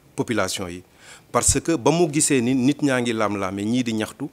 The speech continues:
moom dafa ni, "Li ma gënaloon mooy ne ñëpp mën a wote."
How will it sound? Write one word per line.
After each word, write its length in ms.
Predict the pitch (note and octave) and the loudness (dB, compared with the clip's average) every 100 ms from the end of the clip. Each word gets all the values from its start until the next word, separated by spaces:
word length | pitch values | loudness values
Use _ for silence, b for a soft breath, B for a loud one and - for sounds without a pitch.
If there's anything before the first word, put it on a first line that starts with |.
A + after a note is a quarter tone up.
| B B - | B B -4
moom 240 | A2+ C3 | 2 2
dafa 220 | A#2+ B2+ B2+ | 2 0 0
ni, 120 | A#2+ | -2
"Li 180 | G#2+ C#3 | -2 0
ma 140 | C#3+ | 0
gënaloon 420 | A#2+ A#2 G2+ F2+ - _ _ | 0 0 -2 -6 -12 _ _
mooy 200 | A2 G#2+ | -6 -4
ne 80 | G#2+ | -2
ñëpp 220 | A2+ - | -4 -6
mën 200 | G#2 G2+ | -6 -4
a 40 | G2 | -4
wote." 280 | F#2 F2+ | -6 -8